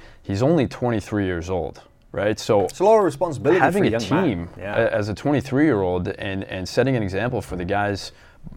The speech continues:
Speaker 1: below you has gotta be, you know, pretty difficult.
Speaker 2: Well, the word on the street is, um, I mean, just going back to the team thing. So he was with Atos via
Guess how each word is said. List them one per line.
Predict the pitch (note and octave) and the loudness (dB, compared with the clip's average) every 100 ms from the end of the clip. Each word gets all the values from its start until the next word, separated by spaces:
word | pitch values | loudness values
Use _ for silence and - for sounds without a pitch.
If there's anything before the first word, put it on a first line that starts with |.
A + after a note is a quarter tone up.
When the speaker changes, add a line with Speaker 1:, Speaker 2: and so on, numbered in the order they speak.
| - G2+ | -8 -4
Speaker 1:
below | F#2+ G2 C#3 | 0 4 4
you | F3 G2 | 4 0
has | F#2+ | 0
gotta | G#2 | 0
be, | G2+ G2+ G2 G2 - - | 0 0 0 -4 -8 -10
you | G2 | -8
know, | F2+ | -8
pretty | E2+ - A#2+ | -4 0 2
difficult. | G#2+ C3 A#2 F2 F2 - - - - - - - - - - | 2 -2 -4 -4 -6 -10 -20 -20 -20 -20 -18 -18 -20 -14 2
Speaker 2:
Well, | D#3 | 6
the | D3+ | 8
word | G3 | 8
on | G3+ | 6
the | C#3+ | 0
street | - F#3+ C3+ | -2 -2 -2
is, | B2 G2 E2+ - - - | -6 -8 -8 -14 -16 -6
um, | G#2+ G2+ G2 F#2 F2 - - _ | -4 -2 -4 -10 -14 -20 -20 _
I | A#2 | -6
mean, | A#2 | -6
just | A2+ - | -6 -4
going | B2+ | 2
back | A#2+ - | 2 2
to | G#2+ | -4
the | |
team | F#2 - A2+ | -8 -6 -6
thing. | G2+ F2 | -8 -12
So | - | -10
he | G#2+ B2+ | -2 -2
was | G#2 | 2
with | B2+ D3 | 2 2
Atos | F#2 - G#2 G#2+ - - _ - - | 0 -2 -4 -4 -10 -14 _ -20 -12
via | G2+ G2+ C3+ B2+ A2 G#2+ | -4 6 8 8 4 2